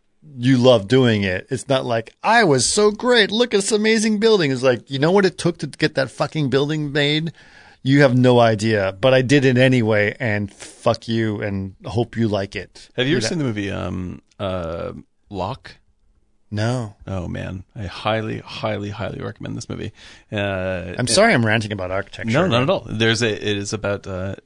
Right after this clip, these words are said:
Speaker 2: uh, Tom Hardy. Um, i-, is, he is a, uh, a, a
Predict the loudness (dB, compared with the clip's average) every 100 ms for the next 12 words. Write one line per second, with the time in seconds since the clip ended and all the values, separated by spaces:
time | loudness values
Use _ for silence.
0 | -8 -8 -8 _ -20 _ -4 -2 0 0
1 | 0 -4 -8 _ _ _ _ _ -6 -4
2 | -2 -4 -4 -6 -10 _ _ -6 -4 -4
3 | -6 -8 _ _ -8 -6 -4 -8 -8 -8
4 | -10 -14 -8 -6 -4 -4 -4 -6 -8 _
5 | _ -20 _ _ -8 -8 -8 _ _ _
6 | -10 -10